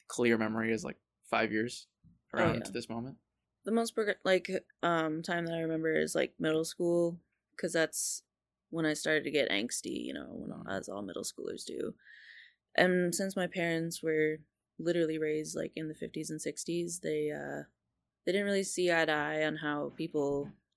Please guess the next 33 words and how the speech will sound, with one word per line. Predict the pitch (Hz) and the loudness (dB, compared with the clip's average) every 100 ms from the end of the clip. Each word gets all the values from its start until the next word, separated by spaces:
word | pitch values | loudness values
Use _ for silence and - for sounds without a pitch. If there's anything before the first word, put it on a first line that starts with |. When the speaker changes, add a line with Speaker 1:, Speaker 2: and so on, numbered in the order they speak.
| - | 2
Speaker 2:
did | 165 147 | 2 2
things, | 143 160 156 151 156 | 0 -2 -2 -2 -2
like, | 143 - | -2 0
socially | - 151 143 156 156 | 0 0 0 0 0
now. | 147 131 139 151 156 - - - - - 185 | 0 -2 -2 -2 -4 -12 -20 -18 -18 -6 0
Like, | 170 | 0
if | 170 | 4
I | 170 | 8
ever, | 170 156 170 165 156 - | 8 8 8 8 4 -2
like, | 185 170 165 | -4 0 4
wanted | 165 160 | 4 4
to | 156 | 0
hang | 160 | -2
out | 160 | -2
with | 165 | 0
a | |
boy, | 170 175 165 | 4 8 8
they'd | 156 156 | 6 2
have | 156 - | 0 0
to, | 156 | 0
like, | 147 - | -2 0
knock | 104 - 151 | -2 -2 -2
on | 156 | 0
the | 156 | 2
door, | 160 156 147 135 151 - | 4 4 4 0 -4 -4
shake | - 156 143 147 | -2 0 0 0
my | 147 | -2
dad's | 160 156 151 - | 0 0 0 -4
hand, | 165 147 - - | -4 -4 -4 -2
like, | 101 - - _ _ _ _ _ | -2 -2 -10 _ _ _ _ _
actually | 143 104 - 151 - | -4 -4 -4 -4 -4
just, | 104 - - | -4 -6 -4
yeah, | - 139 - | 2 4 4